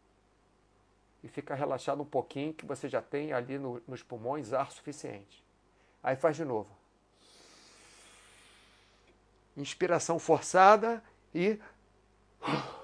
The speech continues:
só deixa o ar sair, pessoal. Não precisa forçar. Não é pra soprar, não. Só inspira e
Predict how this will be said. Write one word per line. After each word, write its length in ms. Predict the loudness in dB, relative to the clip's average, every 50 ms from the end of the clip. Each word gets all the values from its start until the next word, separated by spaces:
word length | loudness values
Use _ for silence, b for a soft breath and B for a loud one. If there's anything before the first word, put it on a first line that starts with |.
| B B B B B B B B _ _ _ _ _ _ _ _ _ _ _ _ _ _ _ _ _ _ _ _ _ _ _ _ _ _ _ _ _ _
só 220 | _ -2 0 0 0
deixa 360 | 2 4 2 2 2 2 0
o 60 | 2
ar 160 | 2 2 0
sair, 240 | -2 -2 -2 -2 -2
pessoal. 380 | -6 -10 -12 -10 -10 -10 -8 -8
Não 80 | -8
precisa 240 | -8 -6 0 2 2
forçar. 440 | 4 4 2 4 4 2 2 2 B B B B B B B B B B B B B -4
Não 220 | -2 4 8 8
é 80 | 8 8
pra 100 | 6 2
soprar, 380 | 4 4 2 2 4 -2 0
não. 160 | 0 0 -2 -2
Só 260 | 6 8 8 8 8 4 -10 -10
inspira 420 | -10 -10 -2 2 4 4 4 4 B B B B -4 -2 0 0 -2 -4 B B B B B B B -6
e 160 | -6 -6